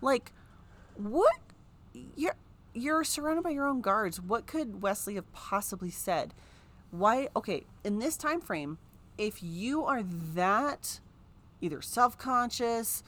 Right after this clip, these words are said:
or done some bad shit you don't want anybody to know, if you are that protective of your six finger, just chop the motherfucking thing off.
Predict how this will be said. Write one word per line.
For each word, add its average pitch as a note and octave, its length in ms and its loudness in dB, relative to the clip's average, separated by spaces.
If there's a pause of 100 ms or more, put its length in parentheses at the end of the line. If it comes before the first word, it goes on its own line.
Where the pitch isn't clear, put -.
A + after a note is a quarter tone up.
(240)
or F3 160 2
done G#3+ 260 0
some A3+ 200 -2
bad G#3 260 4
shit G#3+ 220 0
you G#3+ 40 -4
don't G#3 140 0
want G#3+ 140 2
anybody G3+ 260 2
to G3+ 60 0
know, F#3+ 200 2 (280)
if G#3 200 2
you B3+ 180 0
are C4 120 6
that G#3 340 4
protective B3+ 460 -2
of F3+ 100 -2
your E3+ 60 -10
six G#3 220 -8
finger, A#3 160 -2 (240)
just - 220 0
chop - 260 -6
the F#4+ 80 -8
motherfucking F#4+ 500 -2
thing F#4 160 -2
off. - 540 2